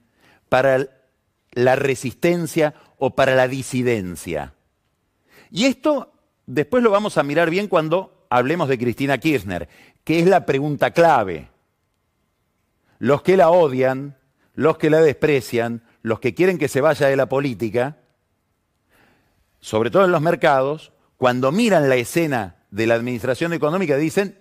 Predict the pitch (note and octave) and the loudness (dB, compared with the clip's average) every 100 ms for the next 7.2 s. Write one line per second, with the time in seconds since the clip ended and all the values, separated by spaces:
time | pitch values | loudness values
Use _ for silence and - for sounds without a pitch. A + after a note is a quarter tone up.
0 | - E3+ F3 E3 G#3+ A#3 D#3+ B2+ B2 F#2 | -12 -6 -2 -2 -2 -2 -2 -2 -4 -6
1 | D#2+ D#2 C#2 - _ - B2+ D3 - G3+ | -10 -12 -14 -16 _ -8 -2 0 0 -2
2 | E3 F#3 F3+ C3+ - A2+ B2+ A#2 G#2+ - | 0 0 0 0 -2 -4 0 0 -2 -6
3 | G2+ A2 F2 D2+ C#2 _ _ _ _ C3+ | -10 -8 -8 -8 -12 _ _ _ _ -4
4 | C#3+ D#3 B2 D3 E3+ D#3+ C3 G#2+ - D2+ | -4 -6 -4 -4 -2 -2 -2 -2 -8 -12
5 | - _ _ _ _ _ _ _ _ _ | -14 _ _ _ _ _ _ _ _ _
6 | _ _ _ _ _ _ _ _ A#3 G#3+ | _ _ _ _ _ _ _ _ 2 2
7 | B2+ G#2 | 2 -2